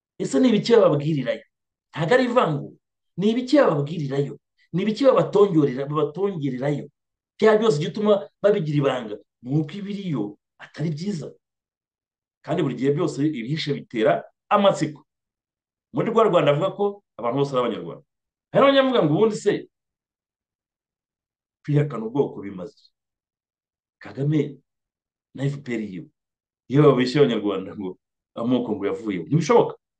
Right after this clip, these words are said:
Kuko bigira mu kwa kane amoko akagaruka. Jenoside yakorewe Abatutsi. Nubwo batapfuye bonyine, n'Abahutu bapfuyemo benshi cyane.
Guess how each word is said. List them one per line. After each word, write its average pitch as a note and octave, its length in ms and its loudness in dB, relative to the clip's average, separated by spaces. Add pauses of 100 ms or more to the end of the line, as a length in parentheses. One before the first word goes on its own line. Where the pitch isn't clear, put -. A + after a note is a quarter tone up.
(920)
Kuko G#3+ 220 4
bigira D#3 200 6
mu C#3+ 160 6
kwa D3+ 180 6
kane E3+ 180 6
amoko E3 240 2
akagaruka. G#2+ 420 -4 (1300)
Jenoside D3+ 540 -4
yakorewe B2 760 0
Abatutsi. - 560 -20 (1600)
Nubwo G#2+ 360 -6
batapfuye G#2+ 460 -2
bonyine, G#2 260 0
n'Abahutu G2+ 400 -4
bapfuyemo G#2 560 -4
benshi C#3+ 300 -4
cyane. - 200 -16